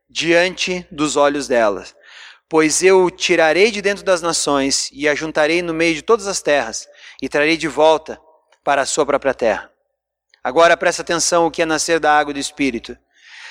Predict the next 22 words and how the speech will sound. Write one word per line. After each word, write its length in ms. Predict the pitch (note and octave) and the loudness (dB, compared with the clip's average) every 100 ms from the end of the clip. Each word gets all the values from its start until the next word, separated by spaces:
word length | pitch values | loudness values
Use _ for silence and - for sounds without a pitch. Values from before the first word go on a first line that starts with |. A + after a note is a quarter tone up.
| - | -6
Aspergirei 720 | C#3+ C3 F3 E3 D#3 D#3+ G3 F#3 | -4 -2 0 0 0 2 4 4
água 320 | F3+ E3+ D#3 | 4 2 0
pura 580 | - - B3+ A#3 C#3 A#2 | -2 2 4 4 2 -2
sobre 360 | - D3+ C3+ | -2 0 0
vocês 720 | B2+ C3 - D#3+ B2 - - _ _ _ _ _ | 0 -2 0 0 -2 -6 -10 _ _ _ _ _
e 60 | B2+ | -6
ficarão 460 | D3 D3+ C3+ C3+ | -4 0 0 0
puros. 680 | B2 - D3 A#2 - - - _ _ _ _ _ - - D3 | -4 2 2 2 -4 -8 -10 _ _ _ _ _ -20 -10 -2
Eu 140 | E3 | 0
os 120 | F3 | 0
purificarei 800 | - F3 F3 F#3 F#3 E3 F#3+ G3+ | -2 -2 0 -2 0 4 4 2
de 100 | E3 | 2
todas 300 | F#3+ F#3 E3+ | 0 0 0
as 100 | E3 | -2
suas 520 | - F#3+ F#3 E3 - - - | 0 2 2 0 -4 -8 -4
impurezas 1120 | G#3 G3+ F3+ E3+ E3 F3+ D3+ A2+ G2+ - - _ _ _ - | -2 -2 0 2 4 2 0 -6 -8 -10 -12 _ _ _ -8
e 60 | C#3+ | -4
de 120 | D3 | -2
todos 260 | D#3+ C#3 C3 | -2 -2 -2
os 20 | |
seus 280 | D3+ B2+ B2 | -2 0 -2
ídolos, 540 | B2 F#2 - - | -4 -6 -10 -12